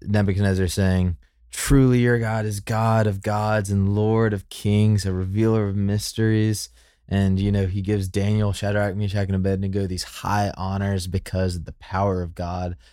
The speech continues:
at work through them. Uh, you know, specifically through this dream where there is an image, A K A, you know, an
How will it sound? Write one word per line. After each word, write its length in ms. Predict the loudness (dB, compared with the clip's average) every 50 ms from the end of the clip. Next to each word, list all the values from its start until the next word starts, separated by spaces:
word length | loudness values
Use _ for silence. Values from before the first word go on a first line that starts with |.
| _ -4 -2
at 180 | 0 0 2
work 360 | 0 0 0 0 -2 -4 -8 _ -20 _ -20 _ _ _
through 260 | 0 2 4 4 4
them. 380 | 4 4 4 4 2 2 0 -2 -8 -20 _ _ -20 -20 -8
Uh, 320 | -4 0 0 0 0 0 -2
you 160 | -2 0 2 2
know, 160 | 2 2 0
specifically 840 | 0 0 0 2 2 2 2 2 2 2 2 2 4 4 2 0
through 260 | 0 0 2 4 4
this 160 | 4 4 2 0
dream 360 | 0 0 2 2 2 2 2
where 120 | 2 2
there 220 | 2 2 2 2 0
is 160 | 0 -2 -2
an 140 | -4 -4 -2
image, 560 | 0 0 0 2 2 2 2 0 -2 -4 -4
A 120 | -4 -4
K 120 | -4 -2 -4
A, 340 | -2 -2 -2 -2 -2 -2
you 140 | -2 -2 -2
know, 240 | -2 -2 -2 -2 -2
an 200 | -2 -4 -4 -8